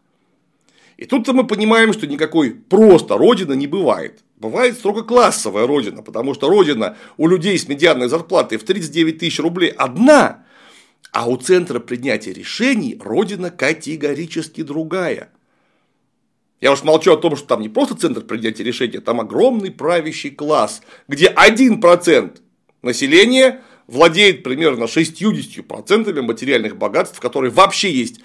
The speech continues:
в Российской Федерации. Вот, получается, смотрите-ка ты, девяносто девять процентов родины обладает сорока процентами. То есть, очень маленькая у неё родина. А один процент обладает большой, красивой, гигантской родиной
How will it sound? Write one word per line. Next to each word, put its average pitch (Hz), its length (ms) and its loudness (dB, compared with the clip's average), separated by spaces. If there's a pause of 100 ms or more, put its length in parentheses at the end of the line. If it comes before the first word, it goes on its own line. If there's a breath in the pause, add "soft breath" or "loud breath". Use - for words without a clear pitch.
(300 loud breath)
в 101 100 -8
Российской 151 480 -4
Федерации. 123 500 -4
Вот, 175 160 -2
получается, 135 380 -4
смотрите-ка 143 340 -4
ты, 87 240 -10 (300 soft breath)
девяносто 175 460 4
девять 156 480 2 (560)
процентов 131 640 0 (640)
родины 175 840 6 (520)
обладает 147 800 6 (1040)
сорока 247 340 4
процентами. 240 680 -6 (680)
То 170 80 0
есть, 160 100 -2
очень 180 180 0
маленькая 170 380 2
у - 20 -6
неё 165 120 -2
родина. 123 380 -4 (340 soft breath)
А 180 200 6
один 226 280 4
процент 151 380 0
обладает 135 400 4
большой, 226 400 2
красивой, 151 420 -2
гигантской 147 560 2
родиной 220 460 -6